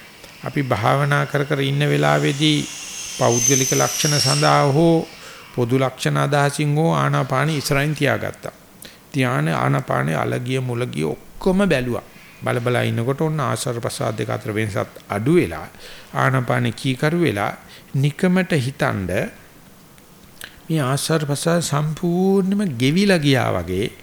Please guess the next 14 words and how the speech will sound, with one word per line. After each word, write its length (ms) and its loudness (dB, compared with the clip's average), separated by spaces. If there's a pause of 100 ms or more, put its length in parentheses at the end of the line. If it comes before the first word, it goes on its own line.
(580)
තුනී 680 4
වෙලා 260 2
ගිය 200 2
වෙලාවක් 480 0
ආවා. 280 -4 (600)
ඒ 200 2
වෙලාවේදී 800 0
දැන් 300 0 (400)
ආශ්වාස 640 -2
ප්‍රශ්වාස 640 0
මෙනෙහි 420 2
කරන 340 2
චේතනාවක් 760 2
නැහැ. 200 -6